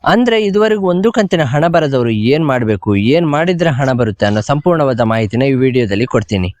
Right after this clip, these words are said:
ವಿಡಿಯೋನ ಸ್ಕಿಪ್ ಮಾಡದೆ ಕೊನೆ ತನಕನೂ ನೋಡಿ. ಮಾಹಿತಿ ಇಷ್ಟ ಆದ್ರೆ ಮಾತ್ರ ಸಬ್ಸ್ಕ್ರೈಬ್ ಮಾಡಿ, ಸಪೋರ್ಟ್ ಮಾಡಿ.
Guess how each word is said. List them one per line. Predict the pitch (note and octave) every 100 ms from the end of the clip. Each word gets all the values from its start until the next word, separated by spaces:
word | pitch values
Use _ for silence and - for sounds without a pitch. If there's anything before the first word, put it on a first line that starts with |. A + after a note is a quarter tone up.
| _ - - - - -
ವಿಡಿಯೋನ | B3+ C4 A3 F#3
ಸ್ಕಿಪ್ | - A#3 -
ಮಾಡದೆ | G3 D#3 E3+
ಕೊನೆ | - E3+
ತನಕನೂ | F3 E3 C3+ D3 D3+
ನೋಡಿ. | A#2+ A2+
ಮಾಹಿತಿ | B2 D3+ E3
ಇಷ್ಟ | E3 -
ಆದ್ರೆ | F3 E3+
ಮಾತ್ರ | E3 F#3 A#3
ಸಬ್ಸ್ಕ್ರೈಬ್ | A3 F#3+ - - G#3+ E3+
ಮಾಡಿ, | A2 C3
ಸಪೋರ್ಟ್ | - - C3 -
ಮಾಡಿ. | G#2 F#2+